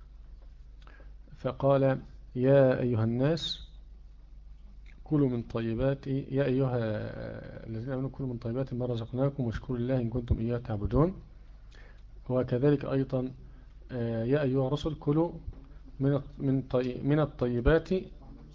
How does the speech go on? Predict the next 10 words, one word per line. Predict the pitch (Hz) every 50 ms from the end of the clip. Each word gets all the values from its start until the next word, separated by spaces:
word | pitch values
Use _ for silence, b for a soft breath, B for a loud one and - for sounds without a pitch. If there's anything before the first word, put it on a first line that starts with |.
| - -
واعملوا | - 127 123 120 120 135 147 147
صالحا. | - - 127 117 110 113 107 - - 107 - - - - - - - - -
تمام؟ | 117 110 117 131 160 175 180 B B B B B B B -
فالنداء | - 139 143 147 147 139 180 208 202
واحد. | 196 190 190 185 - - 110 113 135 - - b b b b b -
ثم | - - 170 185 180 180 185 190 190 185 - b b b b b b - - - 160
ذكر | 175 175 - 175 175 180 175 - - - - - - - - - - - - - - - - - - - - - - - - - - - - - - - - - - - -
الحديث | 135 117 - 131 120 135 151 156 151 -
إلى | 147 139 143 147
آخره. | 127 - - 131 110 92